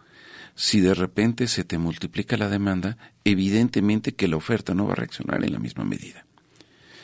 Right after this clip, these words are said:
Entonces, eh, hay un factor real. No sé en el caso de México qué tanto de oxígeno y qué tanto de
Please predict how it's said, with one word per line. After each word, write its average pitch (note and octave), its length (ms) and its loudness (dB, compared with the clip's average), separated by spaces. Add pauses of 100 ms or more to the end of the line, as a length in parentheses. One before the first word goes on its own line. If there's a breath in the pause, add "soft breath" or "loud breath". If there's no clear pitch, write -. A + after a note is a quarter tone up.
(140 soft breath)
Entonces, A2 720 4 (260)
eh, A#2 380 2
hay A#2 180 2
un D3 80 6
factor G#2+ 400 -4
real. A2+ 400 -2 (540 soft breath)
No C3 200 0
sé - 180 2
en D#3 80 2
el A#2 100 -2
caso - 240 -4
de D#2 60 -2
México F2+ 400 -4
qué - 100 -4
tanto A2 340 -2
de C#2 140 -4
oxígeno F2+ 680 -2 (600 loud breath)
y - 120 -12
qué F#3+ 180 0
tanto A#2 340 -2
de - 160 -2